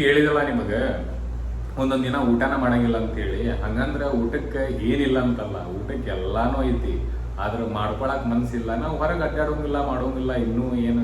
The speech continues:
ಕೆಲ್ಸಕ್ಕೆ ಹೊಂಟಿಲ್ಲಲ್ಲ, ಎಲ್ಲಿ ಹೊಟ್ಟೆ ಸಿಗಂಗಿಲ್ಲ. ಸುಮ್ಮ ರೂಮ್ನ್ಯಾಗ ಕುತ್ಕೊಂಡೆ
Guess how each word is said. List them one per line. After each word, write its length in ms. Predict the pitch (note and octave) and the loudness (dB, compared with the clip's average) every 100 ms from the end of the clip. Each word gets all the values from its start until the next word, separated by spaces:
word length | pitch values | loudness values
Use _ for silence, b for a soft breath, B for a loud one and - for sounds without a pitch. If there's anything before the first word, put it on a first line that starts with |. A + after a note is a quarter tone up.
| A#2 | 0
ಕೆಲ್ಸಕ್ಕೆ 280 | - - A#2+ | -4 -4 -4
ಹೊಂಟಿಲ್ಲಲ್ಲ, 420 | A#2 A2 G#2+ - G#2+ | -2 -2 -4 -4 -4
ಎಲ್ಲಿ 140 | A2 A#2+ | -2 -2
ಹೊಟ್ಟೆ 240 | - - A2+ | -2 -2 -2
ಸಿಗಂಗಿಲ್ಲ. 340 | A2 G2+ F#2 F2+ - - - B B B - - - | -2 -4 -4 -6 -8 -10 -12 B B B -10 -8 -6
ಸುಮ್ಮ 480 | C#3+ C#3 C3+ C3+ C3 - - - | -6 -6 -6 -4 -6 -8 -10 -6
ರೂಮ್ನ್ಯಾಗ 560 | A2+ A#2+ A2+ G2+ G2+ C#3+ - | 0 2 2 2 2 0 0
ಕುತ್ಕೊಂಡೆ 500 | G#2 G#2+ C#3 B2+ G#2+ | -2 -2 -2 0 -2